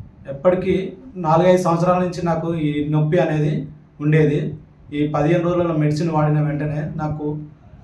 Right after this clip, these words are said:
ఆ, రిలీఫ్ అనేది వచ్చింది. నేను ఎన్నో హాస్పిటల్ తిరిగిన, నిమ్స్, వరంగల్, ఖమ్మం, ఆ, హైదరాబాదు,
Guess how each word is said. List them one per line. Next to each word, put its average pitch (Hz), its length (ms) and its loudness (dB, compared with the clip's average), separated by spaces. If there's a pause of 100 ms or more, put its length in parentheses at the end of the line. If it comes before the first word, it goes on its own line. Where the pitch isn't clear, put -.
ఆ, 143 220 -6
రిలీఫ్ 175 260 0
అనేది 160 560 -2 (360)
వచ్చింది. 147 600 -2 (560)
నేను 170 200 2
ఎన్నో 156 260 4
హాస్పిటల్ 170 540 2
తిరిగిన, 151 520 2 (160)
నిమ్స్, 151 320 4 (500)
వరంగల్, 151 680 4 (460)
ఖమ్మం, 151 520 2 (920)
ఆ, 131 180 -6 (160)
హైదరాబాదు, 151 720 2